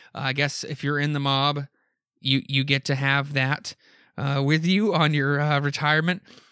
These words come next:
Uh, and so pretty much right away, Ratchet, the, his, his sort of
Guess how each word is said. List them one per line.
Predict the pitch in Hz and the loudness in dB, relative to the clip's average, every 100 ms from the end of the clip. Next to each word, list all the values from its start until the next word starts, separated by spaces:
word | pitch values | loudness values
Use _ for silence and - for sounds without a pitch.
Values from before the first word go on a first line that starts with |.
| - - | -18 -6
Uh, | 139 143 139 135 | -2 0 -2 -2
and | 156 143 | -2 -2
so | - 151 147 147 143 147 - _ _ _ _ - | 0 2 2 2 0 -2 -6 _ _ _ _ 0
pretty | 208 226 | 2 4
much | 196 180 - - - - - _ _ _ _ - | 4 4 2 -2 -4 -4 -10 _ _ _ _ -2
right | 156 160 151 | 2 4 4
away, | 147 156 139 131 127 135 _ _ _ _ _ 147 | 4 4 6 4 4 0 _ _ _ _ _ -4
Ratchet, | 151 165 175 139 131 - | 0 2 0 0 -2 -4
the, | 165 143 139 139 | -2 0 0 -2
his, | 147 135 131 - 127 120 - _ | -2 -2 -2 -6 -10 -14 -18 _
his | - 135 127 | -6 -4 -2
sort | - 143 | 2 2
of | 139 - | 0 -6